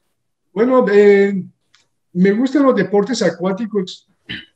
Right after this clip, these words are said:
porque en Bogotá no hay mucha agua para que, o lugares de agua donde uno pueda hacer deportes acuáticos. Y aquí era muy, en San Diego,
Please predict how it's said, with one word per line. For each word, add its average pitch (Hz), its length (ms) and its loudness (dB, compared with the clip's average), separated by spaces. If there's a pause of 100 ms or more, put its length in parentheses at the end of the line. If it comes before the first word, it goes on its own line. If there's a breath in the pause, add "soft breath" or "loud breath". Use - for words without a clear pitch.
porque 175 340 -4
en 170 120 -2
Bogotá 180 400 -2
no 226 140 0
hay 226 80 2
mucha 214 480 -2
agua 202 340 -2
para 143 320 -4
que, 147 160 -8 (360)
o 147 80 -6
lugares 165 460 -4
de 139 300 -4
agua 175 220 -4
donde 160 180 -2
uno 180 140 -4
pueda 180 200 -2
hacer 175 240 -4
deportes 170 440 -10
acuáticos. 170 540 -10
Y 170 40 -8
aquí 180 220 -4
era 202 120 -2
muy, 202 240 -2 (400)
en - 120 -8
San 165 200 0
Diego, 214 320 0